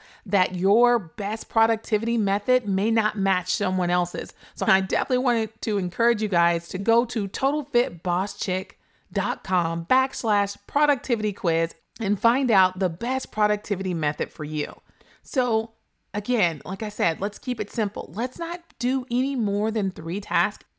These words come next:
The goal here is to <laughs> make your life easier. Now, within that morning routine, it's grossly important to make sure that you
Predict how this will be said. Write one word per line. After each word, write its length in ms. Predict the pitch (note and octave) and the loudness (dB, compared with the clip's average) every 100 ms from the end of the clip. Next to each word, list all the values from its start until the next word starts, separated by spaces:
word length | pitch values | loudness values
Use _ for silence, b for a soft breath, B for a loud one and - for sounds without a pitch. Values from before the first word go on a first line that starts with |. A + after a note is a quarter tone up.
| - | -4
The 120 | G3+ | -2
goal 320 | G3 A#3+ D#4 | 4 4 6
here 500 | C4 A3 E3+ D#3+ E3 - | 2 0 0 -2 -4 -2
is 460 | F3+ D#3+ D#3 D#3+ - - | -2 0 -2 -4 -10 -8
to 540 | G3 E3+ D#3+ E3+ G#3 B3+ - | -4 -4 -2 0 -2 -2 -8
<laughs> 200 | _ - | _ -4
make 540 | F#3 G3+ A3 - - F3+ | 2 2 2 -4 -14 -4
your 400 | F#3 F#3 F3+ F3 | 2 4 4 2
life 360 | F3 D#3+ E3+ - | 2 2 0 -4
easier. 640 | F3 E3+ E3 - F2+ - _ _ _ _ - | -6 -6 -6 -8 -10 -12 _ _ _ _ -2
Now, 340 | G3 G#3+ G3 - | 2 2 0 0
within 440 | A3 A#3+ - F#4+ G#4 | -2 -2 -2 -2 0
that 160 | D4 | 0
morning 460 | G3+ G3+ A#3 C4+ A#3+ | 2 4 4 2 0
routine, 440 | G3+ - F3 E3 B B B | -2 -4 -4 -4 B B B
it's 300 | F#3+ - - - D#3 | -10 -10 -16 -16 -12
grossly 560 | E3+ A3+ D4 D4 C#4 | -6 -2 -2 -2 -2
important 540 | A#3 G#3+ E3 D#3 D#3+ - b b - | 0 2 0 0 -10 -12 b b -6
to 160 | A3 | -2
make 440 | G3 E3+ E3 G#3 - | 0 0 -2 -4 -6
sure 560 | - B3+ G#3 E3 D#3+ | -6 -4 -2 -2 -6
that 300 | D#3+ D3+ D#3 | -6 -6 -8
you 540 | D#3+ E3+ C4 D4+ D4 | -10 -8 -4 -4 -6